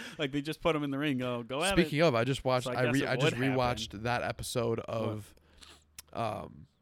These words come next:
Speaker 2: Love, Death, and Robots with, with the chick. Have you seen that?
Speaker 1: Wait, which one? Yeah, I've seen it. Which one?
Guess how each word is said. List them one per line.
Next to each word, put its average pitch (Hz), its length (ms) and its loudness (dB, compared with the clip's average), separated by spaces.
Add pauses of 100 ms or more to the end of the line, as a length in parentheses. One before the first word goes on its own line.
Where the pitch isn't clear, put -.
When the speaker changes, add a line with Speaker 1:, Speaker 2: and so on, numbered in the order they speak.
(340)
Speaker 2:
Love, 113 200 0
Death, 117 200 -2
and 104 100 -8
Robots 113 520 -2 (440)
with, - 260 -6 (140)
with 117 180 -8
the - 80 -16
chick. - 280 -2 (420)
Have 117 140 -4
you 110 80 -6
seen 127 180 -4
that? 143 180 -4 (120)
Speaker 1:
Wait, 147 120 -10
which 156 200 -8
one? 156 180 -8
Yeah, 131 140 -4
I've 117 100 -8
seen 151 220 -10
it. - 100 -18
Which 127 160 -14
one? 113 160 -14